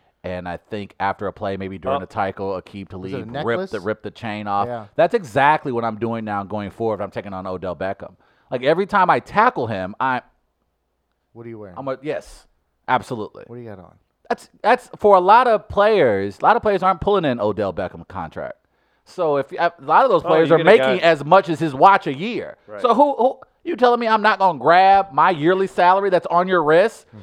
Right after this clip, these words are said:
Speaker 1: while playing a game, which I know you're not supposed to have on anyway? So no one's gonna get mad at me for ripping off a three hundred thousand dollar watch you shouldn't have on to begin with.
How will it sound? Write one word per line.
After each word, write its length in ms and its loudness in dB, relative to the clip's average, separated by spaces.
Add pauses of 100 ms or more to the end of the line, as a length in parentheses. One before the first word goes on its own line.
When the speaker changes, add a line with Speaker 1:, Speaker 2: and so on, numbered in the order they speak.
Speaker 1:
while 200 6
playing 360 -2
a 40 -4
game, 440 -2
which 180 -2
I 140 -2
know 220 0
you're 100 -6
not 160 4
supposed 200 -4
to 60 0
have 140 2
on 160 0
anyway? 580 -6 (440)
So 360 4
no 140 0
one's 160 4
gonna 160 0
get 100 2
mad 280 4
at 60 0
me 100 -6
for 200 -2
ripping 320 -2
off 160 2
a 60 -8
three 200 -4
hundred 200 -2
thousand 220 2
dollar 180 4
watch 420 6
you 160 -8
shouldn't 240 -6
have 160 4
on 140 4
to 80 -4
begin 320 -6
with. 220 -4